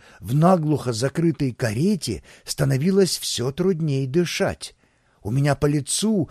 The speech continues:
и сзади за воротник стекали капли пота. Это было неприятно и щекотно, но я не мог вытереться платком. Для этого пришлось бы отнять руку.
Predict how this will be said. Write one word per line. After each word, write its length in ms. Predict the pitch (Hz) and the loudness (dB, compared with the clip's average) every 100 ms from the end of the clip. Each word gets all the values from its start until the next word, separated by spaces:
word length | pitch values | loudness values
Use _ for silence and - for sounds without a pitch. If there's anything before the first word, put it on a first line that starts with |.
| - | -6
и 120 | - 147 | -4 -2
сзади 440 | 113 120 165 123 | 0 2 0 0
за 160 | 113 120 | -4 -2
воротник 640 | 127 127 143 170 165 - - - | -2 -2 0 -2 -2 -6 -18 -14
стекали 640 | - - 139 - 160 135 | -10 -4 -2 0 2 2
капли 440 | 120 - 143 143 156 | 0 0 -2 0 -2
пота. 600 | - 117 82 - 78 - _ _ _ _ 175 | -2 -6 -8 -10 -14 -14 _ _ _ _ -4
Это 220 | 185 151 | -2 0
было 260 | 165 190 | 2 2
неприятно 880 | 147 127 123 127 127 175 180 107 95 | 2 0 -2 -2 0 0 -2 -6 -10
и 80 | - | -8
щекотно, 920 | 147 - 202 190 - 190 101 90 85 - - - | -8 -6 -6 -8 -2 0 0 -6 -14 -16 -20 -10
но 100 | 147 | -2
я 180 | 160 170 | 2 2
не 180 | 160 170 | 0 2
мог 380 | 170 165 120 104 | 2 0 -2 -6
вытереться 600 | 120 - 104 104 - 117 | -8 -6 -8 -8 -8 -6
платком. 680 | 113 127 - - 139 92 73 _ _ - | -6 -6 -8 -8 -6 -6 -12 _ _ -10
Для 240 | 117 120 | -4 -2
этого 500 | 107 139 208 151 90 - - | -2 -2 -2 -2 -4 -8 -8
пришлось 560 | 135 143 131 127 127 117 | -2 0 0 -2 -2 -2
бы 160 | 120 | -6
отнять 580 | 143 117 - 113 92 - | -6 -8 -10 -10 -8 -10
руку. 500 | 117 110 - - - | -10 -10 -14 -20 -20